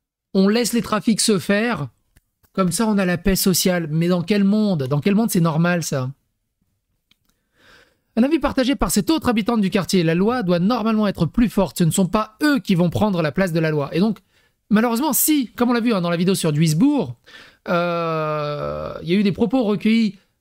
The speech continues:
des parrains de la mafia qui disent : « Les flics n'ont aucun pouvoir ici et n'en auront jamais. On est beaucoup plus nombreux, on a beaucoup plus de moyens qu'eux. Ils peuvent que écouter nos exigences et se taire. »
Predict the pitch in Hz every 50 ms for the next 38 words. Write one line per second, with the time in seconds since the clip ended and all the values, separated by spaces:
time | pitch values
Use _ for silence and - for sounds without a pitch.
0 | _ _ _ _ - 240 214 156 139 147 170 165 160 156 135 - 202 196 196 220
1 | 220 208 196 180 175 170 156 - 208 262 262 - 196 175 151 165 214 262 277 254
2 | 180 170 185 165 160 147 - - 269 269 - 202 185 - - 254 262 247 - -
3 | 247 240 196 - 190 175 220 247 226 190 175 156 - 254 240 214 180 175 175 180
4 | 185 175 196 233 226 202 165 156 151 190 214 214 220 240 240 220 190 _ _ _
5 | _ _ - 185 185 180 185 180 160 196 233 - 233 185 - 190 180 180 175 156
6 | 185 247 247 196 165 151 190 185 240 190 254 220 170 185 165 175 185 185 202 196
7 | 185 - - 247 240 220 190 _ _ _ _ _ _ _ _ _ _ _ _ _
8 | _ _ _ _ _ _ _ _ - - 185 - - 226 240 214 - _ _ -
9 | 254 262 277 240 - _ _ _ _ _ _ _ _ _ _ _ _ _ _ -
10 | 240 190 - 240 - - 233 214 214 190 185 190 165 165 180 165 185 180 165 147
11 | 135 - - - _ - - 175 - - 180 - - 180 156 139 123 - -